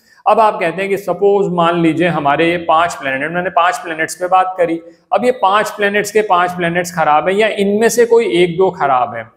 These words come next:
तो क्या उपाय करने चाहिए? क्योंकि उपाय बहुत ज़रूरी हैं। सबसे best तो यही रहता है कि कुंडली के हिसाब से परामर्श ले लें ताकि,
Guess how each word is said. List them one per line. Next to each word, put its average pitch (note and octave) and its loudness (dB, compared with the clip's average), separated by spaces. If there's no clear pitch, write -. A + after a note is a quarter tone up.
तो B3+ 4
क्या A3 2
उपाय G3+ 2
करने D3 -4
चाहिए? C3+ -8
क्योंकि F#3 -2
उपाय D#3 0
बहुत F#3 2
ज़रूरी E3 0
हैं। B2 -10
सबसे F#3 0
best F#3 0
तो G#3 6
यही G3+ 6
रहता G3+ 2
है G#3 2
कि G3+ -4
कुंडली E3 -2
के F3+ -2
हिसाब F3 -2
से G3+ -6
परामर्श F#3 0
ले F3+ 0
लें F#3 -2
ताकि, D#3 -2